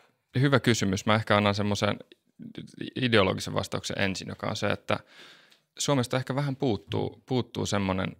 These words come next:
semmonen alusta, jossa oikeasti puhuttaisiin ihan kaikille. Et me, me yritetään rakentaa, rakentaa tietyllä tavalla siltoja eri, eri näkemysten välillä,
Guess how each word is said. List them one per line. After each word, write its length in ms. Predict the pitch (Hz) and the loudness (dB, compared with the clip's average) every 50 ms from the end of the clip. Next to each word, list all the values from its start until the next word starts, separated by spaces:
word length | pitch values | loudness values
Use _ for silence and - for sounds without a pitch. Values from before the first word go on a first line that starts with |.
| _ _ _ | _ _ _
semmonen 420 | - - 123 123 127 117 104 101 - | -6 -4 -2 0 2 2 4 6 6
alusta, 360 | 120 117 101 98 - - 101 | 6 6 6 2 -2 -4 -4
jossa 340 | 101 98 95 - - 101 101 - - - - - - - - | -4 -4 -4 -2 -2 -2 -4 -4 -8 -10 -10 -10 -8 -4 0
oikeasti 460 | 104 104 101 - - 92 - - 110 | 0 0 0 0 -4 -6 -6 -8 -8
puhuttaisiin 540 | - - 95 95 95 - - 92 92 - 95 | -6 -4 -4 -4 -4 -4 -4 -4 -4 -4 -4
ihan 120 | 98 95 | -6 -4
kaikille. 500 | 95 95 90 - 82 - - 87 90 110 - - - _ _ _ _ - - - - - - - - _ _ _ - | -2 -2 -2 -2 -4 -6 -6 -6 -8 -8 -10 -12 -18 _ _ _ _ -20 -20 -20 -20 -20 -20 -20 -20 _ _ _ -6
Et 180 | 101 - - - - _ _ _ _ - | -6 -6 -6 -12 -20 _ _ _ _ -2
me, 120 | 113 117 | 0 0
me 160 | 110 123 127 | 2 4 4
yritetään 400 | 131 117 110 107 98 117 110 110 | 4 2 0 0 0 0 2 2
rakentaa, 560 | 113 113 - - 107 101 98 107 110 110 98 - _ _ _ - | 2 0 0 0 0 0 0 0 0 0 0 -2 _ _ _ -4
rakentaa 380 | - 110 110 - 107 98 101 101 | -4 -2 0 0 0 0 -2 -2
tietyllä 240 | - - 104 101 95 | 0 0 -2 0 0
tavalla 320 | - 95 104 104 101 101 - - _ _ _ _ - | 0 0 0 0 0 -2 -4 -8 _ _ _ _ -8
siltoja 520 | - - - 113 101 95 - - - - 107 - - - - - - _ - 240 - - - | -6 -2 0 2 0 0 0 -2 -2 -4 -4 -6 -10 -14 -16 -20 -20 _ -20 -20 -20 -12 -4
eri, 380 | - 104 101 98 - - - _ _ | -4 -2 -2 -2 -4 -6 -10 _ _
eri 240 | - 104 95 98 - - | -2 0 0 0 -4 -4
näkemysten 680 | - 101 101 101 - 98 98 98 98 - - 107 101 - 104 | -2 -2 -2 -2 -2 -2 -4 -4 -6 -6 -6 -6 -6 -2 0
välillä, 380 | 107 107 101 98 98 104 107 | 2 2 4 2 2 0 -2